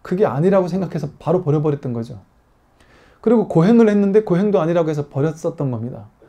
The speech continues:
그래서 중도라는 법을 설하신 것이죠. 그래서 아, 이 수행불교,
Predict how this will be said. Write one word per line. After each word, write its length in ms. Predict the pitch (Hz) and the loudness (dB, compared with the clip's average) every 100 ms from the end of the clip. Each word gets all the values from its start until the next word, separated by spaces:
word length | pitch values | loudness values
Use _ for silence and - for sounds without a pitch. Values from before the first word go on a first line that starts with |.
| _ _ _ _ _ - | _ _ _ _ _ -8
그래서 180 | 220 | -6
중도라는 960 | 196 147 156 165 180 170 165 147 127 135 - _ | -2 2 4 6 6 6 2 -2 -4 -10 -18 _
법을 380 | - 147 147 127 | -2 2 2 0
설하신 340 | 135 185 - 139 | -4 -4 -4 -8
것이죠. 380 | 117 - 135 107 - _ _ _ _ _ _ _ _ _ | -10 -14 -18 -18 -20 _ _ _ _ _ _ _ _ _
그래서 420 | - 208 208 240 - | 2 2 4 -2 -2
아, 120 | 175 | -2
이 100 | 185 | -2
수행불교, 680 | 180 247 254 214 180 143 | 0 2 4 2 0 -2